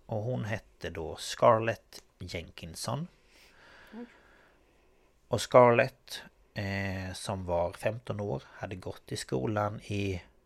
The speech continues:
Speaker 1: Colcheth, eh, High School, som då ligger i grannsamhället.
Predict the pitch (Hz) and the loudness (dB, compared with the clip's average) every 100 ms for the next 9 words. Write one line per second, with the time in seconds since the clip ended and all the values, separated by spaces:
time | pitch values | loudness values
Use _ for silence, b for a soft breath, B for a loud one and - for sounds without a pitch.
0 | _ - 110 101 95 - 113 - - - | _ -4 -2 -2 -4 -4 -4 -4 -12 -18
1 | - - - 95 95 85 117 95 - - | -20 -16 -6 -2 -2 -2 -2 -2 -4 -2
2 | 104 110 107 - - - _ - 104 90 | -2 -2 -6 -14 -20 -20 _ -14 -10 -8
3 | 87 87 - 82 - 95 104 - 92 95 | -6 -8 -8 -12 -8 -8 -8 -8 -6 -4
4 | 107 127 - - | -2 -4 -8 -16